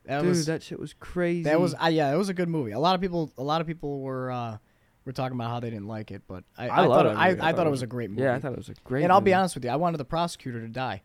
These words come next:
Speaker 2: Yeah?
Speaker 1: Yeah, he, what a fucking terrible deal.
Speaker 2: For not, yeah, for
Speaker 1: So,
Speaker 2: not,
Speaker 1: it was,
Speaker 2: like,
Speaker 1: yeah, I think it was, like,
Speaker 2: just trying. Like, at the end where he's like, "Dude,
Speaker 1: Yeah.
Speaker 2: you coulda just tried."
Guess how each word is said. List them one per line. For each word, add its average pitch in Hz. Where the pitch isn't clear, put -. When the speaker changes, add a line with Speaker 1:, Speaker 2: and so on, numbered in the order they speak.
Speaker 2:
Yeah? 147
Speaker 1:
Yeah, 185
he, 160
what 190
a 202
fucking 196
terrible 170
deal. 165
Speaker 2:
For 160
not, 151
yeah, 202
for 170
Speaker 1:
So, 160
Speaker 2:
not, 170
Speaker 1:
it -
was, 165
Speaker 2:
like, 160
Speaker 1:
yeah, 165
I 143
think 160
it 156
was, 131
like, -
Speaker 2:
just 175
trying. 180
Like, 143
at 147
the 160
end 156
where 143
he's 131
like, 139
"Dude, 175
Speaker 1:
Yeah. -
Speaker 2:
you 123
coulda 165
just 139
tried." 135